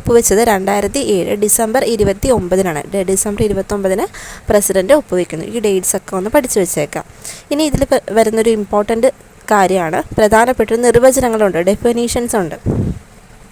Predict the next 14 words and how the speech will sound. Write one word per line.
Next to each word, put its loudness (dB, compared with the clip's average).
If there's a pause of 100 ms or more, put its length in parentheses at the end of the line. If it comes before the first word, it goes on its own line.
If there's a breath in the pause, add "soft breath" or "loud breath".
അത് 0
പി 0
എസ് 0
സി 2
ചോദിച്ചിട്ടുള്ളതാണേ. 0 (640 loud breath)
അപ്പോൾ 2 (100)
കുട്ടികൾ 4 (120)
വകുപ്പ് 0 (340)
ടു 0 (340)
എ - (140)
ആണ് -2
കുട്ടികൾ. 2 (1040)
മുതിർന്ന 4 (100)
പൗരൻ്റെ 2